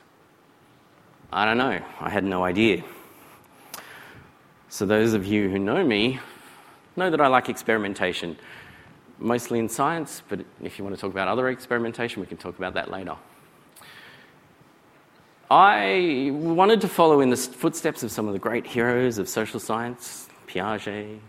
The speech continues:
people like that. And so I decided I would take the closest, uh, subjects that I had to hand, my family, and experiment on them and see what would happen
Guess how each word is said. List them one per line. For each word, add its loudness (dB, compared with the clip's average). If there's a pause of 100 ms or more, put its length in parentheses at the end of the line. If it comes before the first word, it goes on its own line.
(240)
people -6
like -4
that. -6 (360)
And -6
so 4
I 6
decided 4
I 6
would 0 (680)
take -4
the -4
closest, -4
uh, 2
subjects 0
that -2
I 0
had -4
to -10
hand, -4
my -4 (320)
family, -2 (320)
and 4
experiment 4
on -4
them -10 (640)
and -2
see 8
what 6
would 8
happen 0